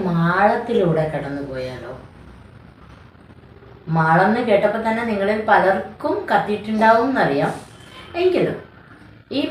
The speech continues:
മാളം എന്ന ചെറുകഥാ സമാഹാരത്തില് കെ എസ് രതീഷ് മാഷ് ഇനിപ്പ് എന്നൊരു കഥയിൽ പറയുന്നുണ്ട്, മിഠായി പൊതികളുടെ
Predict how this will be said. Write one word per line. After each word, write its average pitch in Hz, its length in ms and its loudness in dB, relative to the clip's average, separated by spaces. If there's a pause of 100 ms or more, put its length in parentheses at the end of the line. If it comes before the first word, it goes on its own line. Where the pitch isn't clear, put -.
(120)
മാളം 254 540 4 (140)
എന്ന 240 240 -2
ചെറുകഥാ 208 520 2 (120)
സമാഹാരത്തില് 175 800 -2 (920)
കെ 262 200 6
എസ് 294 200 0
രതീഷ് 262 380 0
മാഷ് 202 380 -2 (260)
ഇനിപ്പ് 269 480 0 (160)
എന്നൊരു 196 360 0 (120)
കഥയിൽ 185 480 2 (180)
പറയുന്നുണ്ട്, 156 640 -2 (760)
മിഠായി 269 680 4
പൊതികളുടെ 226 640 2